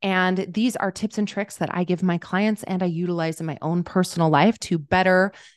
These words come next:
my health and my condition of premenstrual dysphoric disorder, but also, um, in my clients' lives for weight loss and muscle gain and,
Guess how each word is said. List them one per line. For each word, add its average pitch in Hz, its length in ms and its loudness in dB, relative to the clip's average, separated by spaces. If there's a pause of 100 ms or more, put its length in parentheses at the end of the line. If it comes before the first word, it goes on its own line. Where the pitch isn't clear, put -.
(160)
my 190 320 2
health 196 540 -4
and 233 260 -4
my 214 120 -2
condition 202 560 -4
of - 180 -4
premenstrual 185 580 2
dysphoric 165 480 -6
disorder, 156 560 -4 (440)
but 202 200 2
also, 202 840 6 (100)
um, 175 380 -2 (100)
in 214 80 -2
my 190 120 0
clients' 180 460 -4
lives 165 340 0
for 156 500 -6
weight 269 340 0
loss 170 380 -4
and 156 180 -4
muscle 233 380 -2
gain 175 460 -4
and, 160 480 -6